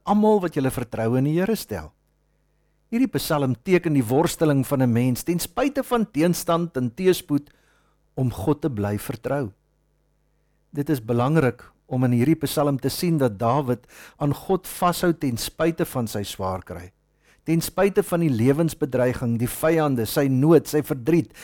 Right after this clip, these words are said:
sy kommer, sy swaar kry en sy uitgeteerde liggaam. Hy voel soos iemand wat lankal dood is. Hy het geword soos 'n ding wat lê en vergaan, maar ek vertrou op die Here. Ek sê, "U is my God. My toekoms is in U hande."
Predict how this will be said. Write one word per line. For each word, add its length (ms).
sy 200
kommer, 420
sy 180
swaar 480
kry 360
en 180
sy 280
uitgeteerde 760
liggaam. 480
Hy 80
voel 240
soos 240
iemand 220
wat 180
lankal 320
dood 260
is. 220
Hy 60
het 100
geword 440
soos 180
'n 100
ding 200
wat 160
lê 180
en 120
vergaan, 600
maar 220
ek 240
vertrou 540
op 100
die 160
Here. 340
Ek 300
sê, 480
"U 220
is 260
my 180
God. 500
My 100
toekoms 480
is 140
in 100
U 120
hande." 460